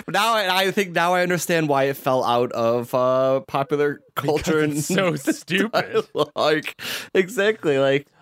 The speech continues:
Speaker 2: I love how at the
Speaker 1: uh,
Speaker 2: bottom it says, "David Beckham described as the biggest metrosexual in Britain in Simpson's
Speaker 1: <laughs>
Speaker 2: two thousand and two article."
Speaker 1: Oh my gosh.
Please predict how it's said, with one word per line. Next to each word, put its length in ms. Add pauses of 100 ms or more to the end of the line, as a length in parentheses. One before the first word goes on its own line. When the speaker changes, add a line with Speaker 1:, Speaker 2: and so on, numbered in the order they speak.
(180)
Speaker 2:
I 60
love 140
how 80
at 120
the 60
Speaker 1:
uh, 40
Speaker 2:
bottom 240
it 60
says, 300
"David 420
Beckham 400
described 540
as 220
the 100
biggest 440
metrosexual 1040
in 100
Britain 400
in 200
Simpson's 480
Speaker 1:
<laughs> 0
Speaker 2:
two 180
thousand 300
and 140
two 240
article." 560 (680)
Speaker 1:
Oh 460
my 160
gosh. 720